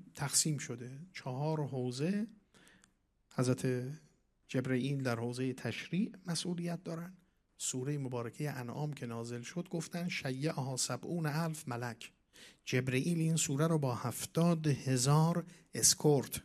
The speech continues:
آورد برای پیامبر. فرشتگان بسیاری، ملائکه بسیاری تحت امر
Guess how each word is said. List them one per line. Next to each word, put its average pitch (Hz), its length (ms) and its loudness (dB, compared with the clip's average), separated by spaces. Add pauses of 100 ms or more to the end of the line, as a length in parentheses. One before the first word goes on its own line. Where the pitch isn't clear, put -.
(920)
آورد 113 440 -8
برای 107 280 -12
پیامبر. 107 480 -18 (1200)
فرشتگان 120 640 -10
بسیاری، 143 440 -6
ملائکه 127 520 -6
بسیاری 151 460 0
تحت 117 260 -2
امر 170 400 6